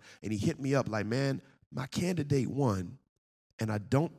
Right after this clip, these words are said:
I, I just, I'm not comfortable celebrating." I'm gonna say, "Well, why?" And he said, "Because I see all of this, whether I agree or not, very real pain is caused on the other, and I don't know what to make of that. I feel like my celebration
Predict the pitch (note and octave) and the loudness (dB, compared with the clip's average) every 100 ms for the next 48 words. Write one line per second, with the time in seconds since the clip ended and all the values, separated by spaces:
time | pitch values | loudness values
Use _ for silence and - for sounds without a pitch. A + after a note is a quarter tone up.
0 | - - - G#2 A#2 B2 - - A2 B2+ | -8 -8 -6 -4 2 2 2 -2 -4 0
1 | C#3 - C3+ C3+ A2+ A#2 - C#3+ C3 F#2+ | 0 -2 -4 -2 0 0 2 2 2 0
2 | F2+ A2 - A#2+ B2+ D3+ - - - - | -2 -4 -2 0 0 0 -4 -8 -16 -20
3 | - _ - B2+ B2+ - A2 D#3+ D#3+ A#2 | -20 _ -2 2 2 0 0 2 4 4
4 | - - D3+ C#3+ - E3 C3+ - B2+ D3 | 2 0 0 2 2 4 2 2 2 4
5 | C#3+ B2+ A#2+ - - C#3+ D#3 C#3+ A#2+ C3+ | 6 4 4 -2 4 6 8 6 4 2
6 | D3+ C3+ C#3+ - - - - F#2+ C3+ F#3 | 2 2 -2 -4 -10 -20 -12 -2 4 6
7 | F#3 E3+ E3 D3+ - F3 D#3 C3 A2+ - | 6 6 6 6 4 2 2 4 2 4
8 | F3 C#3 A#2 - B2+ A#2 B2 B2 A#2 C3+ | 6 8 6 4 0 2 0 0 -2 2
9 | F3+ D3+ C3 B2+ B2+ - G#2+ D#3 G#3+ B2 | 2 2 2 2 2 0 -2 -2 0 2
10 | G2 D#2+ - - - A2+ F#3+ F3 C#3+ D3 | 2 -2 -8 -10 -8 0 4 4 2 0
11 | - - E3 C#3+ B2+ E3 F3 - B2 B2 | 2 2 4 4 4 4 4 4 4 0